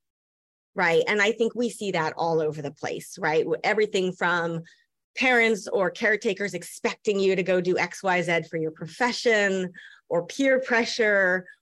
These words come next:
or, like, frankly, social media, media as a whole, these narratives just from society, which are like, last I checked, no two individuals are the same. We're all unique. So why in the world would we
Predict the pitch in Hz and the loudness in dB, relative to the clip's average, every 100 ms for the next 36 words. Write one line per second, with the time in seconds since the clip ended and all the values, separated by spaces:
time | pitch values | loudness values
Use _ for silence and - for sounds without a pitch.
0 | _ 196 190 165 147 151 - _ _ _ | _ -4 0 0 -2 -6 -16 _ _ _
1 | _ 196 - 170 170 - - 214 202 185 | _ -6 -2 -2 -2 -6 -2 -2 0 -2
2 | 190 185 180 170 165 196 202 185 175 165 | 0 2 2 0 -2 -2 0 0 0 0
3 | 160 160 175 180 160 233 214 196 180 160 | -4 -6 -4 -4 -2 0 2 2 0 -2
4 | 175 196 190 180 165 180 - 180 170 165 | 0 2 2 -2 -6 -12 -8 -10 -8 -4
5 | 190 202 196 170 170 175 165 160 - - | 0 2 2 0 -4 -4 -2 -2 -4 -14
6 | - _ - 233 320 311 240 233 240 240 | -20 _ -2 0 0 0 0 0 -2 -2
7 | 202 202 226 196 190 185 185 170 - - | -2 -2 -2 -2 -4 -4 -6 -6 -12 -18
8 | - 214 208 196 196 226 196 175 185 - | -6 0 0 0 0 0 2 0 -2 0
9 | 220 220 202 185 208 208 151 165 - _ | 0 0 0 -2 -2 -2 -4 -8 -16 _
10 | _ _ _ - 233 196 208 208 220 214 | _ _ _ -6 -2 0 2 2 2 0
11 | 190 202 196 180 185 | 0 0 0 -2 -2